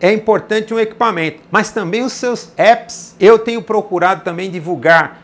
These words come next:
no nosso canal várias dicas sobre tecnologia da informação. Procura esses vídeos, vai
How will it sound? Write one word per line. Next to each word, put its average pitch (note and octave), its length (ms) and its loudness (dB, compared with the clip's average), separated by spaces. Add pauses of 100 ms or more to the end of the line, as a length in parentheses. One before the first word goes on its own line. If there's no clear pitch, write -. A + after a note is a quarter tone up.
no E3 140 -6
nosso F3+ 300 -2
canal D#3 560 -2
várias F#3+ 460 4
dicas F3 520 -8
sobre - 480 -4
tecnologia G3+ 720 -2
da G#3+ 100 -4
informação. G#3+ 720 -4 (180)
Procura B3 420 2
esses F3 340 -6
vídeos, E3+ 480 -6 (240)
vai F3+ 540 0